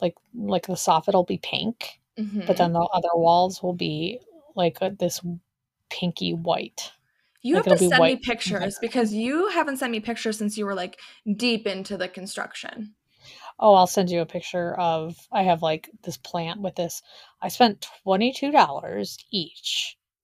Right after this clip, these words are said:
Speaker 2: Uh-huh.
Speaker 1: on the light switch plates from Anthropologie.
Speaker 2: Uh-huh.
Speaker 1: They're beautiful. And then I bought all the other, like, s-, like, um, outlet cover plate things.
Speaker 2: Mm-hmm.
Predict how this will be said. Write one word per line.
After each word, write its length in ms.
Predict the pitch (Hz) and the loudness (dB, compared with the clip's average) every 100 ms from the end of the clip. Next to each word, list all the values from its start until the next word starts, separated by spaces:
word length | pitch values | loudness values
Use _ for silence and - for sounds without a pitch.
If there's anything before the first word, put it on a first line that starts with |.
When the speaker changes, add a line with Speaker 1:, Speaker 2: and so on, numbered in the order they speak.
| - | -12
Speaker 2:
Uh-huh. 220 | 208 196 - | -8 -8 -4
Speaker 1:
on 140 | 180 | -2
the 100 | 175 165 | 0 0
light 340 | 170 170 - | 2 2 2
switch 520 | - - 180 180 - - | -6 -2 -2 -2 -6 -8
plates 720 | - 190 - - - - - _ _ _ _ _ _ | -6 -6 -6 -10 -8 -8 -10 _ _ _ _ _ _
from 360 | - - 170 165 | -6 2 2 0
Anthropologie. 1120 | 185 170 180 - 175 151 175 185 240 262 294 _ | -4 -2 -2 0 2 2 2 0 0 -2 -4 _
Speaker 2:
Uh-huh. 400 | 208 226 202 214 - _ _ _ _ _ _ _ - | -8 -4 -2 -4 -8 _ _ _ _ _ _ _ -4
Speaker 1:
They're 420 | 190 185 170 170 | 2 4 4 2
beautiful. 840 | 170 190 202 190 185 - - 220 _ _ - - - - | 0 -2 -2 -2 -2 -4 -8 -12 _ _ -20 -20 -14 0
And 160 | 208 | 2
then 100 | 196 | 6
I 120 | 190 180 | 6 6
bought 260 | 180 170 | 6 6
all 180 | 185 180 | 6 4
the 160 | 175 - | 4 0
other, 520 | 165 165 156 170 - _ _ _ _ _ _ _ _ _ _ | -2 -2 -2 -6 -10 _ _ _ _ _ _ _ _ _ _
like, 240 | 190 165 - | 0 0 -2
s-, 220 | - - _ _ _ _ | -12 -12 _ _ _ _
like, 180 | 196 170 - | -4 -4 -4
um, 200 | 196 156 - | -4 -4 2
outlet 420 | 170 170 190 - | 2 2 0 -2
cover 380 | - 196 208 202 | -2 0 0 0
plate 380 | - 214 214 - - | 0 0 0 -4 -2
things. 600 | 214 220 226 233 - - | 0 2 0 -2 -6 -10
Speaker 2:
Mm-hmm. 380 | 208 220 185 196 | -4 -4 -4 -6